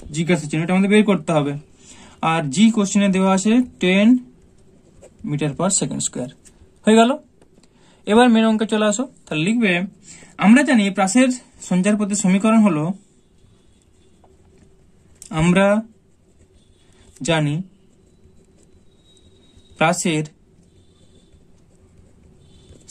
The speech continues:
সঞ্চার পথের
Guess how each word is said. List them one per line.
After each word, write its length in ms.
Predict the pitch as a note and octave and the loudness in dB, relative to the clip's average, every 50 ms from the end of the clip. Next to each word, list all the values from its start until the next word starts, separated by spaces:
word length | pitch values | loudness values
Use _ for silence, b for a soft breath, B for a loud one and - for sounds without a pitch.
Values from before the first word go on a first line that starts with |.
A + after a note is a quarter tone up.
| - - | -10 -6
সঞ্চার 560 | - D#3 D3+ D3+ D#3 D3+ - F3 F3 F3 F3+ F#3 - - _ - - _ _ - - _ _ _ _ _ _ _ _ _ _ _ _ _ - _ - - - _ - - - - _ | -2 -2 0 0 -2 -2 -2 0 0 0 0 -2 -4 -12 _ -20 -20 _ _ -20 -20 _ _ _ _ _ _ _ _ _ _ _ _ _ -20 _ -20 -20 -20 _ -20 -20 -20 -12 _
পথের 400 | - D3+ D3+ D3+ - E3 D3 D3+ | -4 -4 -2 -2 -2 0 0 0